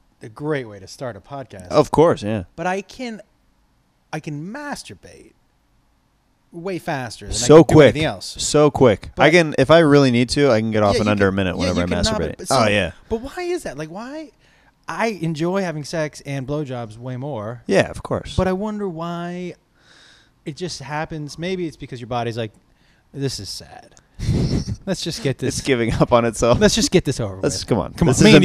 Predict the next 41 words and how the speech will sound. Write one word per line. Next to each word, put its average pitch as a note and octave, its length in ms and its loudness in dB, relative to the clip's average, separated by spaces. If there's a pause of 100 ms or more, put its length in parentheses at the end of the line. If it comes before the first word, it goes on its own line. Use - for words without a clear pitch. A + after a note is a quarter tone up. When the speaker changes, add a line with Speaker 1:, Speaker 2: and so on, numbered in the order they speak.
Speaker 2:
embarrassing C3 400 10
for A2 120 4
Speaker 1:
Yeah, F#2+ 60 8
Speaker 2:
all F#2 180 6
of D2+ 100 -4
us, - 60 0
Speaker 1:
this G#3 160 6
is, B2+ 380 2
Speaker 2:
okay? E3 80 -12
Speaker 1:
do E3+ 80 0
you E3+ 80 2
have F3 160 2
to - 80 6
Speaker 2:
We're D#3 60 10
Speaker 1:
be - 60 4
Speaker 2:
grown A#2+ 260 8
men F#2 180 -2
here. D3+ 240 -2
Speaker 1:
Yeah. C3 400 0
I D#3 140 0
mean, E3+ 240 0
did D#3 120 -6
you E3 80 -2
have F#3 160 -2
to F3+ 60 -12
jerk D#3 220 -4
off D3+ 160 -4
in C3+ 160 -4
the B2 80 -4
green C3 340 -4
room? C3+ 200 -2
Let's C#3+ 180 -2
just E3+ 180 -8
get C3+ 200 -4
this. A#2+ 220 0
Speaker 2:
<laughs> - 560 -2
Speaker 1:
<laughs> - 240 -6
Let's G3+ 240 0
just F#3+ 240 2 (100)
get F3 160 2
this. C#3 260 -4